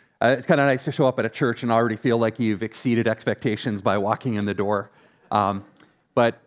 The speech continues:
honestly, we've spent, uh, I've spent a few days with your staff in Denver at the Acts twenty-nine conference. And I just wanna tell you, uh, you know, it's one thing to see them on a Sunday, and it's another thing to get to know them and spend time with them.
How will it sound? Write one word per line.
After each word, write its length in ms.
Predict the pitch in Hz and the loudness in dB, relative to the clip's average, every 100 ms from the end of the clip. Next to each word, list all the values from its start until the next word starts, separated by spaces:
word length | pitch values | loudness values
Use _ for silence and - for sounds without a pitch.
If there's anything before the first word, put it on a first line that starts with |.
| - | 0
honestly, 380 | 139 143 156 127 | 0 2 0 2
we've 180 | 123 | 0
spent, 320 | - 143 127 120 _ - | 0 0 0 -4 _ -4
uh, 320 | 110 101 101 - _ _ | 0 0 -2 -10 _ _
I've 160 | 117 117 | -2 -2
spent 280 | - 127 117 _ | 0 -2 -2 _
a 80 | 113 | -12
few 180 | - 127 | -2 0
days 340 | 113 120 117 | 2 0 0
with 240 | 117 107 - | -2 -2 -4
your 120 | 110 | -8
staff 440 | - 127 127 131 | -2 2 2 0
in 180 | 107 98 | -8 -6
Denver 420 | 98 113 131 139 | -2 -2 0 0
at 100 | 151 | -2
the 120 | 104 107 | -2 -2
Acts 200 | 110 - | -4 -4
twenty-nine 400 | 107 101 110 110 | -4 0 0 -2
conference. 560 | 117 117 127 127 - _ _ _ _ - | -4 -2 -4 -6 -12 _ _ _ _ -2
And 360 | 123 123 120 - | 0 2 0 0
I 100 | 151 | -2
just 120 | 240 | 2
wanna 140 | 226 | 0
tell 180 | 151 143 | 2 2
you, 360 | 139 117 110 107 | 2 2 -2 -2
uh, 260 | 110 101 98 - | 0 0 -4 -2
you 80 | 139 | 2
know, 100 | 160 | 2
it's 180 | 151 | 0
one 140 | 147 165 | -2 0
thing 200 | 180 170 | 0 -2
to 80 | 135 | -4
see 260 | - 120 | -4 -2
them 260 | 123 123 120 | 0 -2 -2
on 260 | 104 104 | -4 -4
a 120 | 104 101 | -4 -6
Sunday, 560 | - 110 101 90 98 _ _ _ _ - | -4 -2 -2 -4 -6 _ _ _ _ -6
and 260 | 110 113 | -2 -2
it's 100 | 117 | 0
another 240 | 147 147 165 | 2 2 2
thing 200 | 156 131 | -2 -2
to 100 | 120 | -2
get 180 | 120 113 | -2 -4
to 80 | 107 | -6
know 240 | 90 98 | -2 -2
them 200 | 104 98 | -2 -4
and 80 | 92 | -6
spend 240 | - 98 | -6 -4
time 180 | 98 101 | -2 -2
with 140 | 123 | 0
them. 240 | 135 151 | 0 -2